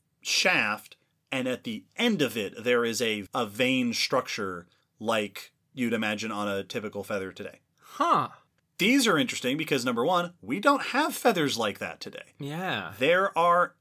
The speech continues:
Speaker 1: ancient fe-, there are ancient types of feathers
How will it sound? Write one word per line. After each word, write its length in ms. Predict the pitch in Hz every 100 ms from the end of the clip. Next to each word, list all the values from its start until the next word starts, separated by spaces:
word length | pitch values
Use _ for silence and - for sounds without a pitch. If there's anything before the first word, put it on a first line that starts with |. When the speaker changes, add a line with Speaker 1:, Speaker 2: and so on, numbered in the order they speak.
| -
Speaker 1:
ancient 640 | 135 165 170 - 175 175 - _ _
fe-, 460 | - - - - 175
there 220 | 135 151
are 180 | 143 135
ancient 400 | 143 175 196 190 - -
types 440 | - 180 208 -
of 280 | 151 170 175
feathers 600 | 170 170 117 87 82